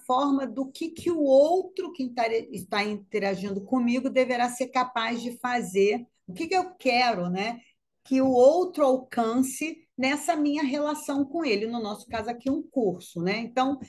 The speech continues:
ao final do dia de hoje, eu, eu, eu espero que vocês identifiquem elementos que conduzem a uma,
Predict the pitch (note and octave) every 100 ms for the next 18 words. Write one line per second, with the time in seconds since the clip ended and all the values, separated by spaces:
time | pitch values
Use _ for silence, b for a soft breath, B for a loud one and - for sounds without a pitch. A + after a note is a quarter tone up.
0 | B - A#3+ A#3+ C4+ A3 G#3+ G#3 A#3+ A#3+
1 | C4 C4 C#4 C#4 E4 B B - B3 C4+
2 | - A3 A3+ A#3+ - - G3 G#3+ G#3 G#3
3 | - - A#3+ D4 D4 C4 A#3+ B3+ A3 A3+
4 | A3+ A3+ - - A#3+ C4+ C#4+ A#3+ A3+ G#3+
5 | A#3 C4+ - C4 - A#3 F#3+ B3 C#4+ D4+
6 | A#3